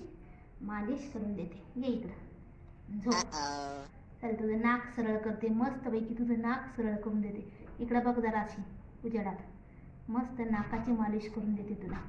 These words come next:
हा, माहिती जनावर आहे ते.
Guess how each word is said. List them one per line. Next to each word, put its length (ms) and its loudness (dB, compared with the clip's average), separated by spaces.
हा, 200 6
माहिती 320 0
जनावर 360 4
आहे 120 4
ते. 440 2